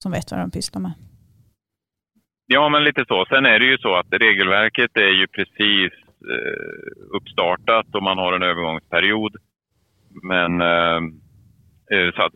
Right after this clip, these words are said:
Speaker 2: så att det är ju väldigt rörigt nu. Det är väldigt sökande om vad definitioner är. Och, och nu märker väl då även drönarbranschen, som jag själv då verkar inom, eh, att, eh,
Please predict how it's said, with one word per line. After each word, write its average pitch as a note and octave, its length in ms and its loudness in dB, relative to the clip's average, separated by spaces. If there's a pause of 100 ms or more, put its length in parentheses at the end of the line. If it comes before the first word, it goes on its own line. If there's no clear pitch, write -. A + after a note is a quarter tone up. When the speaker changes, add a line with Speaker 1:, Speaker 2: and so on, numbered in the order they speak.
(140)
Speaker 2:
så A2 60 -2
att G2 100 -2
det A#2 80 2
är A2 100 6
ju A2 120 4
väldigt F2+ 360 2
rörigt F2+ 460 0
nu. E2+ 140 -2
Det F2+ 120 0
är F#2+ 40 2
väldigt F#2+ 540 0
sökande F2+ 800 0
om E2 440 -4
vad D#2+ 380 -4
definitioner F2+ 1160 -4
är. A#1+ 340 -2 (760)
Och, F#2 300 -2
och G2+ 120 -2
nu A2 100 2
märker G#2 440 2
väl G2+ 160 0
då F#2 160 2
även F2 200 0
drönarbranschen, F2 760 0
som F2 160 -6
jag E2+ 140 -2
själv F2+ 200 0
då D#2+ 160 0
verkar F#2+ 580 0
inom, - 240 -8 (600)
eh, F#2 340 2
att, - 460 -4
eh, D2+ 260 2